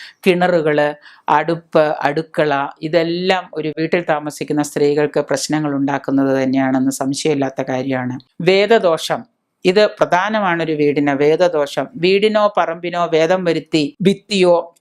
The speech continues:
തൂണുകളോ കിണറോ വൃക്ഷങ്ങളോ ഒക്കെ ഉണ്ടെങ്കിൽ ഈ ഗ്രഹവാസികൾക്ക് പല വിധത്തിലുള്ള ദോഷങ്ങളും ഉണ്ടാവും എന്നുള്ളത് സത്യം തന്നെയാണ്. അപ്പോ വേദദോഷം ഇല്ലാതിരിക്കാൻ നമ്മൾ ആദ്യം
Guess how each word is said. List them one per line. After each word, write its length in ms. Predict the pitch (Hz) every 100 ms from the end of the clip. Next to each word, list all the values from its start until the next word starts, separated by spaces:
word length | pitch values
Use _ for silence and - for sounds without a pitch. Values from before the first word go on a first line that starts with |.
| 190
തൂണുകളോ 580 | 175 180 190 175 165 165 - -
കിണറോ 460 | 170 175 180 160 156 - 165
വൃക്ഷങ്ങളോ 600 | 165 - 185 170 160 156 - 156
ഒക്കെ 160 | 170 151
ഉണ്ടെങ്കിൽ 400 | 151 160 151 143 143 - _ _ -
ഈ 80 | 156
ഗ്രഹവാസികൾക്ക് 920 | 160 156 196 170 165 156 151 147 151 151 - _ _ _
പല 180 | 180 190 226
വിധത്തിലുള്ള 540 | 170 165 160 165 160 160 - 151
ദോഷങ്ങളും 560 | 151 156 170 160 156 156
ഉണ്ടാവും 340 | 147 151 147 151
എന്നുള്ളത് 340 | 147 147 139 151 -
സത്യം 380 | 139 131 147 143
തന്നെയാണ്. 440 | 139 139 135 135 139 - - - - 170
അപ്പോ 340 | 190 180 180 170
വേദദോഷം 720 | 175 196 226 202 170 165 170 165 -
ഇല്ലാതിരിക്കാൻ 600 | 151 160 165 151 143 147 147
നമ്മൾ 160 | 143 143
ആദ്യം 340 | 139 139 151